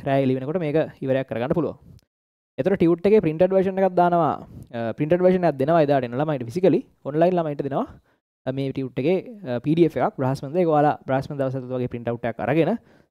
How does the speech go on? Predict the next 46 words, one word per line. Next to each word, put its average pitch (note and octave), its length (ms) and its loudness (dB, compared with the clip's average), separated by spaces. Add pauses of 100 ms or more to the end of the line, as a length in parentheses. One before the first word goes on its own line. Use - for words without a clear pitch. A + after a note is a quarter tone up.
සිකුරාදාට C3+ 640 0 (100)
සෙමින B2 300 -6
එකට D3+ 180 -2
ජොයින් B2 160 -6
වෙන්නයි A#2+ 220 2
තියෙන්නේ. D#3 260 0 (540)
එතකොට E3+ 240 4
මේ D3+ 260 2
වෙලාවේ F3+ 400 6
මේ F3+ 100 0
ද-, D3+ 140 2
විභාග D3 380 2
දවස් E3+ 180 4
විස්සක් F3+ 280 -2
විතර F#3 180 0
තියෙන F3+ 160 -2
වෙලාවක් D#3 340 4
මේක. A2+ 160 -2
ඒතකොට F#3 240 0
විභාග C#3+ 380 -2
දවස් E3+ 180 -4
විස්සක් E3 400 -6 (140)
විතර F3 240 0
තියෙන, C#3 340 -6 (380)
හරියටම B2 260 -4
විස්සක් D#3+ 240 -2
නේ E3+ 160 -4
තියෙන්නේ D3 240 0
නේ. A3 60 -4 (260)
ඒතර - 160 -10
අද, A#2+ 60 -4 (100)
අද B2 240 -6
පස්වෙනිදා. C3 400 -2 (480)
එතකොට C3 240 -6 (160)
මේ - 720 -14 (1000)
විභාග C#3 260 2
දවස් D#3 160 2
විස්සයි E3 240 4
තියෙන්නේ. D3 160 4
ඒතර C3 160 -10
විභාග D#3+ 240 2
දවස් D#3+ 160 4
විස්සක් C#3+ 240 -4
කියන්නේ D#3 160 -6
සාමාන්‍ය C#3 400 -4
එක, - 40 -6